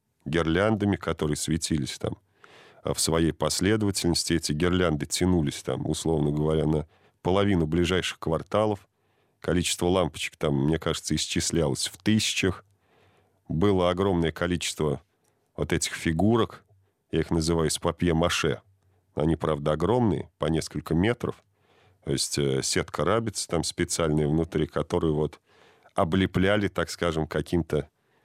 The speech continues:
составом, назовём это так. И вот, э, опять же, Татьяна выкладывала в группе,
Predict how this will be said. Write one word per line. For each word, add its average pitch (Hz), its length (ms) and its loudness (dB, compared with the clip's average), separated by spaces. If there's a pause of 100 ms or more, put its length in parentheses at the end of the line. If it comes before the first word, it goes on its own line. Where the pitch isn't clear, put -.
(340)
составом, 76 720 0
назовём 73 440 0
это - 220 -6
так. - 320 -4 (840)
И 80 60 0
вот, 80 320 0
э, 78 400 2
опять 78 380 -2
же, 71 100 -8
Татьяна 76 520 0
выкладывала 73 580 0
в 76 80 -4
группе, 87 460 -2